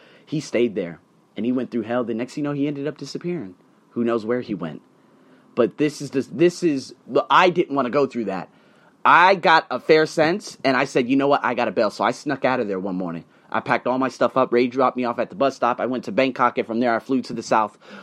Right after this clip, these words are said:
uh, in terms of going to Nakhon Si Thammarat. And then, of course, guys, again,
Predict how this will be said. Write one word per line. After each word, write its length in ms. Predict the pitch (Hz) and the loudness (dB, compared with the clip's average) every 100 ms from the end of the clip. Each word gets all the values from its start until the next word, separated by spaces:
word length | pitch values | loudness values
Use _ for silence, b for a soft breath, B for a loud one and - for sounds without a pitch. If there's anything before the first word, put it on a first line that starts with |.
| B - | B 6
uh, 240 | 120 107 - | 6 6 4
in 140 | 117 | -2
terms 260 | 131 117 107 | -2 -2 -4
of 100 | 104 | -2
going 260 | 113 107 | 0 0
to 100 | - | -4
Nakhon 400 | 98 101 113 101 | -4 -4 -4 -4
Si 340 | - 123 104 95 | -4 -4 -4 -4
Thammarat. 460 | - 98 95 80 | -4 -4 -2 -4
And 140 | - 113 | -4 -2
then, 100 | 113 | -2
of 140 | 104 | 0
course, 420 | - 233 131 - - B B B B B B B 135 | 4 4 4 -4 -20 B B B B B B B 2
guys, 560 | 190 175 165 147 - - | 6 8 6 4 -2 2
again, 600 | 170 147 170 147 110 87 | 4 6 6 4 2 -4